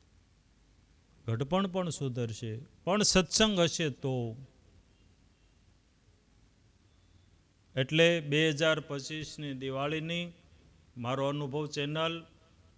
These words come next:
કુશ વીડિયો ભાવનગર અને ગંગા ઉપનિષદ ચેનલ વૈદ્ય ચંદુભાઈ ચલાળિયા તરફથી આપને હેપી, હેપી દિવાળી.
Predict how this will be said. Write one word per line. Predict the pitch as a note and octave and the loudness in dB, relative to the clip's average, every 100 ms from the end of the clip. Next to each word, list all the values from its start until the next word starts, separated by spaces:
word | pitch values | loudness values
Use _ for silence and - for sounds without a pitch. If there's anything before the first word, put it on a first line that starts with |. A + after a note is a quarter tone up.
| _ _ _ | _ _ _
કુશ | - D3+ C#3+ | -8 -6 -4
વીડિયો | C#3 C#3 C#3+ D3 | -4 -2 0 0
ભાવનગર | B2 A#2+ C3 D3 D3+ D#3+ E3+ E3+ - - - - - - | 0 0 2 2 2 4 4 4 -2 -16 -20 -20 -20 -10
અને | C3 C#3 | -6 -6
ગંગા | C3 B2 C3 C#3+ D#3+ | -6 -4 -2 0 -2
ઉપનિષદ | C#3 C#3 D3 D3 C#3+ D3+ C#3+ | -2 -6 -4 -4 -4 -4 -4
ચેનલ | - - D3 E3 E3+ B2+ G#2+ - - - - - - _ _ _ _ _ _ _ _ _ - | -4 0 4 6 6 4 0 -8 -20 -20 -20 -20 -20 _ _ _ _ _ _ _ _ _ -2
વૈદ્ય | B2+ E3+ E3+ | 6 6 6
ચંદુભાઈ | F#3 D#3+ D3 E3 E3+ E3 E3 | 2 2 2 2 4 4 4
ચલાળિયા | - C#3 C#3 D#3+ E3+ D#3+ | 0 -2 0 0 0 -2
તરફથી | C#3+ C3+ B2+ - C#3 B2 D3+ - _ _ - - - - - | -4 -6 -8 -8 -8 -10 -14 -20 _ _ -20 -20 -20 -20 -10
આપને | A#2+ B2+ C#3 C3+ | -8 -6 -2 0
હેપી, | A2 A#2 B2 D#3 C#3 | 2 0 0 2 4
હેપી | C3 C3+ C#3+ | 4 0 -2
દિવાળી. | B2+ B2+ C3+ C#3+ D#3+ E3 | 0 0 0 0 -2 -4